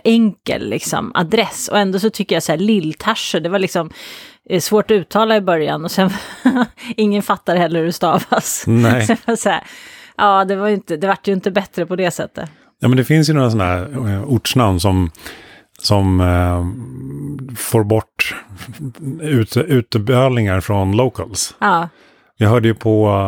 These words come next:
Speaker 2: eh, radion igår att det var en hjortflock som var på rymmen.
Speaker 1: Ja.
Speaker 2: Och den var på väg tre tre ett mellan Ramsele och nå-, något annat ställe.
Speaker 1: Ja.
Speaker 2: Och, eh, hon, hon sa att de var nära Ärtrik.
Speaker 1: Ja, just det.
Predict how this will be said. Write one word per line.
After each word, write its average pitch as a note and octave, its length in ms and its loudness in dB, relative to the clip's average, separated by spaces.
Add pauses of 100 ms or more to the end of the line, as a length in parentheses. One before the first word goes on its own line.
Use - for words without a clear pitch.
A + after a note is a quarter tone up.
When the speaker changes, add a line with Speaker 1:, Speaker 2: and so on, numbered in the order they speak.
(220)
Speaker 2:
eh, G#2 180 -4
radion A2 380 2
igår A#2+ 480 2 (200)
att A2+ 160 -2
det A2 80 -2
var G2+ 400 2
en G2+ 540 -2
hjortflock - 500 -2
som A2+ 120 0
var G#2+ 100 2
på G2 120 0
rymmen. E2+ 340 -2 (100)
Speaker 1:
Ja. F3+ 240 0 (600)
Speaker 2:
Och A2+ 60 4
den A#2+ 220 4
var G#2 260 2
på G#2 100 -4
väg G2 260 2
tre F#2+ 140 0
tre A2+ 160 0
ett A2+ 200 -2
mellan G2 220 2
Ramsele G2 400 0
och F#2 200 2
nå-, F#2 200 -2
något G2 360 2
annat E2+ 240 0
ställe. E2 360 -2 (140)
Speaker 1:
Ja. F#3 240 0 (540)
Speaker 2:
Och, G#2 200 0 (840)
eh, G2 380 2
hon, A#2+ 480 0
hon A#2 240 2
sa A#2 360 2
att - 180 -4
de A2 200 2
var G2+ 440 2
nära G#2 420 0
Ärtrik. A2+ 720 -2 (220)
Speaker 1:
Ja, G3+ 160 2
just G#3 180 -2
det. E3+ 120 -10